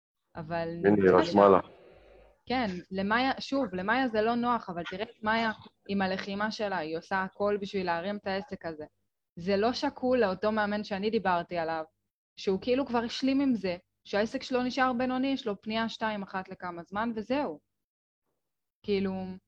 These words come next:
Speaker 1: במידה מסוימת, יש הרבה שנשארים במקום הבינוני הזה עם העסק, כי הם לא חייבים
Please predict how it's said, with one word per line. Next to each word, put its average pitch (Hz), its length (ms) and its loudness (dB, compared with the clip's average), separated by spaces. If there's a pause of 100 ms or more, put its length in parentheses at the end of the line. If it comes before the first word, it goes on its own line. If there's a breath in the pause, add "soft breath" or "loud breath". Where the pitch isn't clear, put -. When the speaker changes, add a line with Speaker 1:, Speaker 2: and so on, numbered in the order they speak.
(420)
Speaker 1:
במידה 196 360 0
מסוימת, 208 520 -2
יש 226 180 -4
הרבה 254 300 0
שנשארים 220 580 -2
במקום 233 340 -2
הבינוני 226 460 0
הזה 233 200 0
עם 196 160 -4
העסק, 175 520 -6 (300)
כי 220 80 -4
הם 214 80 2
לא 247 100 4
חייבים 285 840 2